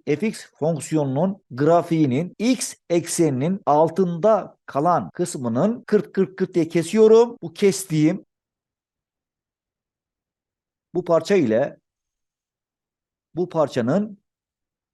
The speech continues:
x ekseninin üstüne göre simetriğini alıyorum. Yani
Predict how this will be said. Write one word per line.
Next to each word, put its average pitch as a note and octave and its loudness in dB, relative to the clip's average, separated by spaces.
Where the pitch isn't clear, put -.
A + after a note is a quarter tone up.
x - -2
ekseninin D3 -2
üstüne F3 2
göre D#3 4
simetriğini F#3 0
alıyorum. G2 -2
Yani E3 0